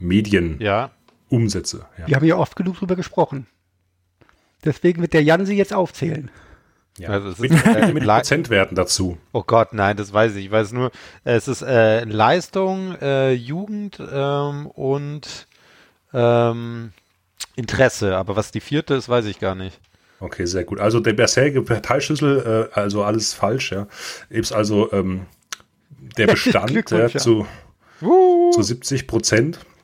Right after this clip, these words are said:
Speaker 1: ähm, der auf der
Speaker 2: Glückwunsch,
Speaker 1: Punktevergabe
Speaker 2: Alter.
Speaker 1: basiert, äh, der letzten fünf Spielzeiten, der Klassiker also.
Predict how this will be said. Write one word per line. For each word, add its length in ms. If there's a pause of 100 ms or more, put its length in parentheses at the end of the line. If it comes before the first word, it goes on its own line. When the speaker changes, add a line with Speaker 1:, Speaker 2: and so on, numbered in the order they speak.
(1200)
Speaker 1:
ähm, 400 (160)
der 220
auf 120
der 280
Speaker 2:
Glückwunsch, 140
Speaker 1:
Punktevergabe 640
Speaker 2:
Alter. 240 (420)
Speaker 1:
basiert, 540
äh, 160
der 120
letzten 260
fünf 200
Spielzeiten, 560
der 80
Klassiker 520
also. 500